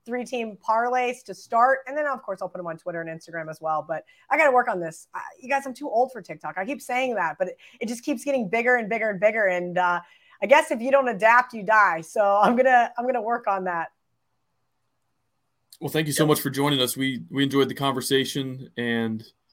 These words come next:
Speaker 2: I think besides one Saturday in November, we'll be pulling for the Wildcats most,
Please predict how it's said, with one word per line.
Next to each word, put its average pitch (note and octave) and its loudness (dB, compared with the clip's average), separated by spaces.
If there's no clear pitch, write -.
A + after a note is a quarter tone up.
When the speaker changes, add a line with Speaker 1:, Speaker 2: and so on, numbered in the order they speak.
Speaker 2:
I B2 0
think D#3 -2
besides C3 2
one C3 -4
Saturday C3 0
in A#2 0
November, A2+ -4
we'll A2+ -10
be A2+ -6
pulling A#2 -8
for A2+ -10
the A2 -10
Wildcats G#2+ -4
most, - -12